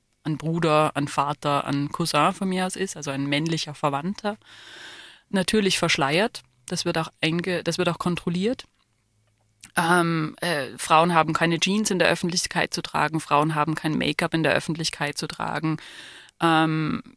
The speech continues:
in der Ehe, zu Hause ist es nicht viel besser. Vergewaltigung und auch Gewalt, also Schläge in der Ehe, sind erlaubt, explizit. Ähm, sind auch kein Scheidungsgrund. Wenn Frauen vor Gericht gehen,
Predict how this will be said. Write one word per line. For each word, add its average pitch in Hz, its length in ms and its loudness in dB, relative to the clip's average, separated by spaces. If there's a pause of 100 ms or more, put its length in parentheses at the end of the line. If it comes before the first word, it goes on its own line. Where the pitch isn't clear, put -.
(140)
in 202 260 0
der 190 140 4
Ehe, 185 320 2
zu 175 180 2
Hause 180 380 4
ist 160 180 -2
es 170 120 -6
nicht 160 220 -2
viel 170 160 -2
besser. 185 380 0
Vergewaltigung 170 1000 -2
und 165 300 -4
auch - 260 -4
Gewalt, 165 480 0
also 151 180 -4
Schläge 160 500 0
in 170 160 0
der 160 180 0
Ehe, 180 400 0 (160)
sind - 440 -4 (240)
erlaubt, 151 560 0 (220)
explizit. - 680 -4 (1120)
Ähm, 170 400 0
sind 185 200 2
auch 175 80 -4
kein 165 200 0
Scheidungsgrund. 220 920 0 (500)
Wenn 185 300 2
Frauen 175 400 2
vor 185 200 0
Gericht 185 480 0
gehen, 196 460 0